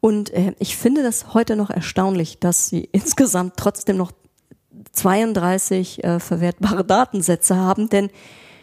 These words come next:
ähm, was sich zeigte im Verlauf dieser sechs Monate war,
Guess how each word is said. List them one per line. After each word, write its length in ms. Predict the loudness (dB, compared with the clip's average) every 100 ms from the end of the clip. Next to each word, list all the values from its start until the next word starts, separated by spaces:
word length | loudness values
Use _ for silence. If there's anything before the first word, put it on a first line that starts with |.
| _ _ _ _
ähm, 360 | 2 2 0 -4 -2
was 200 | 0 0
sich 160 | -4
zeigte 460 | 0 2 0 0 -2
im 180 | 0 -2
Verlauf 440 | 0 2 0 0
dieser 280 | -2 0 2
sechs 360 | 2 0 -2
Monate 540 | 0 2 0 0 -2 0
war, 320 | 2 2 -2